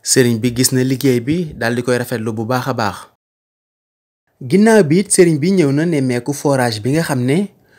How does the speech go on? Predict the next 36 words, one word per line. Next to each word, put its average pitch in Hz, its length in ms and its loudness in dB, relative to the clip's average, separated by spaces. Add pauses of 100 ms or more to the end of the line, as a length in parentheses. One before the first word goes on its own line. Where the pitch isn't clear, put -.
(180)
ñu 120 60 0
ngi 123 60 0
koy 135 160 4
liggéey 135 480 4
ci 127 140 -4
biir 156 240 2
daara 131 320 2
ji, 175 300 -2 (680)
mu 123 100 0
nekk 131 260 2
forage 147 340 0
boo 131 140 0
xamante 127 580 0
ni 139 240 -2
day 139 260 2
jox 139 220 0
ñi 135 200 -2
nga 175 80 0
xam 160 180 -2
ne 156 60 0
ñoo 151 160 2
di 147 120 0
ndongo 127 300 0
yi 160 320 0 (540)
ndox 131 240 0
mi 127 160 0
nga 147 100 0
xam 139 240 -4
ne 135 100 2
moom 127 300 0
la 123 80 0
ñuy 135 240 2
yittewoo 123 340 0
saa 127 220 0
su 135 120 -2
ne. 120 220 -4